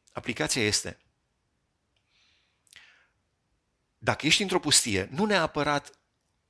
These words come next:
poate și în, uh, în condiții foarte bune, să-L întâlnești pe Dumnezeu, dar, de obicei sau de multe ori, pe Dumnezeu, oamenii l-au întâlnit în condiții vitrege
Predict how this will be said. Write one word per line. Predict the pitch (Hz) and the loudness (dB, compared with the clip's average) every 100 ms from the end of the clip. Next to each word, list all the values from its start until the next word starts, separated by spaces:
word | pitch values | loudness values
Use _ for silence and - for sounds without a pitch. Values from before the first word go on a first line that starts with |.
| _ _ | _ _
poate | 170 175 - | -4 0 4
și | - 175 | 6 6
în, | 165 156 | 4 2
uh, | 139 135 131 - | 2 2 2 0
în | 131 120 113 | -4 -4 -4
condiții | 113 139 120 135 131 - 127 117 - - | -4 -4 0 0 4 4 4 -2 -6 -16
foarte | - 127 - | -4 -4 -2
bune, | 107 117 98 90 | -2 0 0 -2
să-L | - 123 | 0 2
întâlnești | 110 110 110 113 | 2 0 -4 -4
pe | 104 | -6
Dumnezeu, | 101 95 90 92 90 - - - | -6 -4 -2 -2 -4 -10 -20 -20
dar, | - 98 117 120 139 - _ _ _ _ _ | -4 0 2 2 0 -6 _ _ _ _ _
de | 107 | 0
obicei | 175 175 - 151 | 0 2 0 2
sau | 113 131 113 | 4 2 2
de | 113 | -2
multe | 135 147 127 | -2 -2 0
ori, | 107 110 - _ _ _ _ | 2 0 -4 _ _ _ _
pe | 107 | -6
Dumnezeu, | 113 117 107 104 139 160 160 _ _ _ | -4 0 2 2 2 -2 -6 _ _ _
oamenii | 104 123 123 131 - | -4 0 -2 -4 -8
l-au | 120 104 | -4 -2
întâlnit | 101 101 95 107 117 - | -2 -4 -4 -4 -8 -10
în | 117 | -10
condiții | - 95 101 - 92 | -6 -6 -4 -4 -4
vitrege | 85 104 98 90 82 - | -6 -8 -6 -6 -8 -12